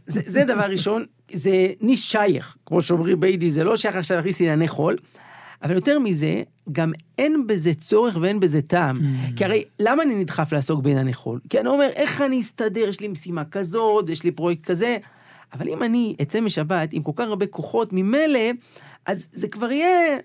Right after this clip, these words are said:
Speaker 1: הרבה יותר בקלות, אני אגיע לכל מ-, ממקום אחר. אז למה לדבר על זה עכשיו? עכשיו זה הזמן להתמלא, וממילא, כשנגיע למשימות, אנחנו נסתער עליהם בכל הכוח ונצליח.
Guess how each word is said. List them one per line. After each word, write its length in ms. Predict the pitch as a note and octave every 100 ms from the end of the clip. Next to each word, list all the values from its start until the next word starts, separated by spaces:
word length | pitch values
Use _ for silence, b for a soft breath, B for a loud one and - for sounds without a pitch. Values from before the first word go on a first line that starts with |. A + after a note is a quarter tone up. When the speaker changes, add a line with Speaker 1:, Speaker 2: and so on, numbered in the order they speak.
| -
Speaker 1:
הרבה 180 | A3 D#4+
יותר 180 | D#4+
בקלות, 640 | C#4 - C4+ C#4+ D#4+ B3+ -
אני 260 | G3+ G#3 A3
אגיע 400 | - F#3 F3+ D4
לכל 320 | C#4 - C#4 C4
מ-, 260 | A3 G3
ממקום 380 | G3+ F#3 C4 C4
אחר. 280 | A3+ C4+ C4+ - B B -
אז 140 | F#3
למה 180 | B3 E4+
לדבר 320 | C4 F#3+ D3+
על 100 | C3+
זה 100 | B2
עכשיו? 260 | A2+ - A#2+ -
עכשיו 320 | E3+ D4 D4
זה 80 | C4
הזמן 260 | G3 C4 B3
להתמלא, 540 | G#3 G3+ F#3 F3 F#3 C4 - b b b -
וממילא, 540 | D#3 G#3+ D#4+ F4+ A#3+ G3+ G#3+ _
כשנגיע 640 | - D#3 E3 D3 A#3+ C#4+
למשימות, 840 | A3 F3+ - E3+ A#3 D#4+ F4 - _ b b -
אנחנו 220 | D#3+ F3
נסתער 520 | F3+ - F#3+ G#3+ B3
עליהם 240 | G#3+ G3
בכל 240 | F3+ G#3 G3
הכוח 320 | D3+ B3+ C#4
ונצליח. 580 | G3+ D#3+ - C#3+ C#3+ C#3